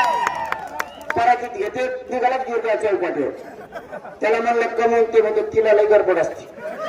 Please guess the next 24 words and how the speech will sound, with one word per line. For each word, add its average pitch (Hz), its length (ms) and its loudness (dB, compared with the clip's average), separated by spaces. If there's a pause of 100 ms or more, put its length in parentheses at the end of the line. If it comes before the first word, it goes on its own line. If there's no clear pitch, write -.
(320)
त्याच्यामुळे 403 440 6
यांचा 403 220 4
दीड 415 220 2
दिवसाचा 359 580 0 (920)
आणि 196 140 2
आमचा 226 300 4
अकरा 220 200 2
दिवसाचा. 185 360 0
अरे, 190 160 4
आम्ही 220 240 4
तीन 233 300 -4
महिन्याचा 226 420 2
करू 220 240 4 (120)
खानदानी 220 380 4
दम 214 140 2
आहे 208 140 4
आमच्यात. 196 400 6 (2750)
पण 254 100 6
लेकरं 220 380 2
बाळा 254 240 2
सुद्धा 262 280 2
मोठं 269 240 4
करणं 247 280 2
जबाबदारी. 202 540 2